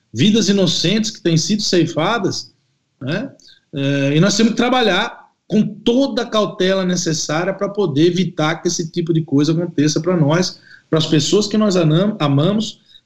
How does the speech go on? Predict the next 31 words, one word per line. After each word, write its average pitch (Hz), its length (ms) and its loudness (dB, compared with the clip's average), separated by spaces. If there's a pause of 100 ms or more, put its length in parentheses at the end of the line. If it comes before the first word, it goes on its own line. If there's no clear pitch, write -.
pros 269 280 4
ararenses 220 680 0
e 226 40 -10
pras 220 220 -6
pessoas 180 500 2
do 160 80 4
Brasil 139 500 0
em 139 60 0
geral, 107 500 -4 (560)
né? 120 320 -2 (460)
É, 127 360 2
nós 147 260 4
sabemos 185 400 2
que 185 60 0
a 165 40 2
grande 175 240 0
preocupação 151 800 -2 (140)
que 139 60 -8
se 139 240 -6
tem, 160 380 -2 (320)
nós 131 280 0
temos 175 180 2
uma 196 60 2
estrutura 160 500 0
de 139 80 -6
saúde 160 360 0
privilegiada 202 840 -2
na 139 120 0
cidade 117 360 -2
de 117 60 -2
Araras, 98 480 -10